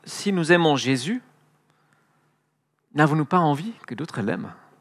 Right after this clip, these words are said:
N'avons-nous pas envie que d'autres découvrent ce que c'est que d'être libéré, d'être aimé, d'être, euh, d'avoir une espérance pour la vie éternelle ? Je, je, j'essaie d'être prudent pour ne pas mettre une culpabilité sur, euh, sur les gens.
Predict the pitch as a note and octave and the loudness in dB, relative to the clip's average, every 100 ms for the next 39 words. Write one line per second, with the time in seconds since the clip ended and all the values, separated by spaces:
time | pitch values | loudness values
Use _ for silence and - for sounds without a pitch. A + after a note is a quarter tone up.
0 | _ _ _ _ - B2+ C#3 C3 G3 - | _ _ _ _ -12 -8 -8 -6 -6 -6
1 | D3+ B2 F#3 G#3 - _ _ _ _ - | -10 -10 -10 -12 -16 _ _ _ _ -8
2 | F3 F#3+ D#3 C#3+ - G3+ D#3 G2+ F#2+ - | -6 -4 -2 -4 -6 -12 -10 -10 -12 -20
3 | - D#3 - E3+ B2 C3+ C3 A#2 C3 B2+ | -18 -14 -12 -10 -6 -6 -4 -4 -2 -2
4 | B2 F3+ A#2+ - - _ - C3+ B2 D#3 | -2 -6 -8 -10 -20 _ -4 -2 -2 -2
5 | A#2+ - - A2 G2 - - - - C3 | -4 -6 -6 -6 -6 -12 -20 -20 -10 -4
6 | B2 C3 D3 - D3+ D3 - C3 A#2+ A2+ | 0 2 0 -2 -6 -6 -8 -6 -4 -4
7 | A2+ A2 G#2+ G#2+ A#2+ _ _ _ _ _ | -8 -8 -12 -14 -20 _ _ _ _ _
8 | - - - - - _ _ _ _ _ | -20 -20 -20 -20 -20 _ _ _ _ _
9 | _ _ _ _ _ _ D3 C3+ E3 - | _ _ _ _ _ _ -4 0 0 -2
10 | - - C#3+ D3+ C3+ D#3+ D3+ E3+ E3+ - | -10 -10 -6 -4 0 0 2 2 0 -2
11 | - F#3+ C#3+ - _ - C3 B2 A2 D3+ | -2 0 -2 -4 _ -10 -4 -2 2 6
12 | D#3 D3+ C#3+ C3+ C3 - B2+ A#2+ - C3 | 8 8 8 4 -2 -6 -8 -8 -6 -4
13 | A#2+ B2 C3+ - C3 A#2+ G#2+ A2 A#2 A2+ | -4 -4 -6 -6 -4 -2 -2 -6 -8 -8
14 | G2+ | -8